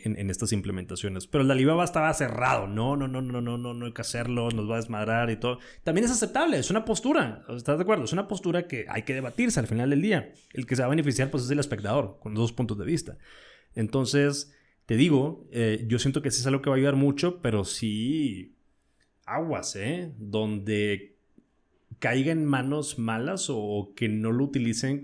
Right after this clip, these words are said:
a beneficio general, va, va, va a explotar, güey. Entonces, volviendo al tema de China, güey, de lo que están haciendo, yo siento que eso va a pasar, güey.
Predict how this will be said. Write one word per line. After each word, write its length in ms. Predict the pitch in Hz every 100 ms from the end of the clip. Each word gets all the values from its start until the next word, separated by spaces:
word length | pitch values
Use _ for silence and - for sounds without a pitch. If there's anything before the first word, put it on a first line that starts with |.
| -
a 80 | 104
beneficio 840 | 101 92 - 104 - 131 143 - -
general, 640 | 120 101 95 101 160 311 - _ -
va, 220 | - 98
va, 520 | 50 - 50 - - - _ _ _ 107
va 60 |
a 40 | 107
explotar, 460 | - 107 - 98
güey. 140 | - - _ _ - - -
Entonces, 460 | 139 165 151 185 185 -
volviendo 320 | 139 135 143
al 80 | 156
tema 220 | 156 151
de 120 | 139
China, 360 | - - 135 110
güey, 200 | 101 107
de 80 | -
lo 100 | 110
que 40 | 110
están 180 | 120
haciendo, 540 | 120 120 123 110 110 - - - -
yo 100 | 143
siento 180 | 135 135
que 60 | 104
eso 120 | 107
va 60 |
a 40 | 92
pasar, 300 | 98 98 98
güey. 140 | 92